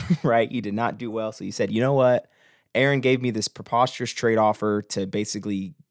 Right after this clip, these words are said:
he gave me his entire <laughs> twenty twenty-two draft to take one pick." So that kinda just started it, right? And he's like, "All right, well, I don't have any picks this year, so my team's not gonna get any better. So I'm gonna load up on twenty twenty-two."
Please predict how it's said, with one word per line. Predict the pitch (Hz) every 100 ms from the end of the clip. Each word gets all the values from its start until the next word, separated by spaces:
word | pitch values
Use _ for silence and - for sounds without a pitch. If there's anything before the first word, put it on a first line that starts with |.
| _
he | 117
gave | 110 117 120
me | 120
his | 117 104
entire | 101 123 131 135
<laughs> |
twenty | - 135 135
twenty-two | - 135 113 - 120
draft | 107 104 101 101 - - - - _
to | - 107 98 _
take | - 127 104
one | - 107 120
pick." | 113 - 90 87 - _ _ _
So | - 120 110 107
that | 104 123 139
kinda | - 170 131
just | 110 104
started | - - 95 82
it, | 71
right? | 78 87 82
And | 101
he's | 95
like, | 87
"All | -
right, | 123 101
well, | 90 123 135 139 _ _ _ _ -
I | 120
don't | 143
have | 143
any | 139
picks | 147 139 -
this | 113 -
year, | 101
so | 101
my | 98
team's | 101 139 120
not | 117
gonna | 113
get | 107
any | 92 98
better. | 92 90 87 90 _ _ _ _ _
So | - 107 98
I'm | - 107
gonna | 110
load | 95 123
up | 147
on | 139
twenty | 127 123
twenty-two." | 117 120 104 - 95 87 85